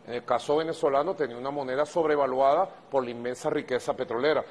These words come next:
Éramos el principal productor de petróleo desde el año mil novecientos veinte a los setenta. ¿Mm? Ahora ha surgido la superpotencia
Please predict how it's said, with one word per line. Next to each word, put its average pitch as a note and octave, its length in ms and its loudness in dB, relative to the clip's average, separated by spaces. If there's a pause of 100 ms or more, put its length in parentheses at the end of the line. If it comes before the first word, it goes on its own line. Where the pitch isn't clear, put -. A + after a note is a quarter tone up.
(120)
Éramos B2+ 340 2
el D3 60 0
principal A#2+ 420 -2
productor C3+ 460 0
de C3+ 80 2
petróleo C3+ 500 0 (300)
desde A#2 160 0
el A#2 60 0
año B2 180 -2
mil D3 160 -2
novecientos B2 560 -2
veinte D3 300 0
a D#3 40 4
los C#3+ 120 -2
setenta. D3+ 480 -2
¿Mm? - 840 -18 (560)
Ahora A#2+ 420 4 (280)
ha A2+ 100 -6
surgido C#3+ 640 0 (520)
la G2 140 -6
superpotencia E3+ 1000 -2